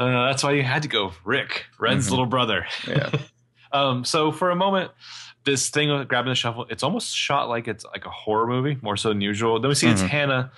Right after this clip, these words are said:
Speaker 1: just grabbing that shovel, start helping out her friends with the digging. Arya sees her, tries to stop her for her own good, and she's like, "Hannah, maybe you should just go wait in the car with Allison." And he's like, "Seriously, we got it. Just go sit in the car."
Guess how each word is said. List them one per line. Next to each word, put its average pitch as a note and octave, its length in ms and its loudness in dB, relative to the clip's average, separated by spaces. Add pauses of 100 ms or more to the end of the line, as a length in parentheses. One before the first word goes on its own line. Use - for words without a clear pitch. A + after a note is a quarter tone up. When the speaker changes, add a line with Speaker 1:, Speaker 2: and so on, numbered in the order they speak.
(180)
Speaker 1:
just - 120 -2
grabbing C3+ 260 2
that C#3 100 0
shovel, A#2 320 0
start A2+ 200 -2
helping A2 240 -4
out A2 120 0
her G#2+ 80 -2
friends G2 460 -2
with F#2+ 100 -16
the G#2 60 -10
digging. F#2 520 -4 (600)
Arya C#3+ 260 2
sees A2+ 360 0
her, G2+ 180 -2
tries A#2 260 -2
to A2 60 -4
stop A2 260 -2
her A2 80 -2
for G#2 200 -4
her G2+ 40 2
own G2+ 140 0
good, F#2+ 260 0
and F2+ 100 -2
she's - 160 0
like, - 120 -4
"Hannah, C#3+ 480 -2 (440)
maybe G3 260 2
you F#3 100 4
should D#3+ 140 4
just B2 120 2
go A#2+ 140 2
wait G#2 180 4
in F#2 60 -4
the G2 80 -4
car E2+ 260 -2
with D#2+ 140 -6
Allison." D#2 640 -4
And C3+ 100 0
he's C#3+ 140 2
like, C3+ 160 2
"Seriously, D#3 800 4
we F3+ 180 0
got G#2 380 2
it. G#2+ 180 0
Just - 240 0
go C3 140 0
sit A#2 320 0
in G2+ 80 -4
the G2 80 -2
car." F#2 680 0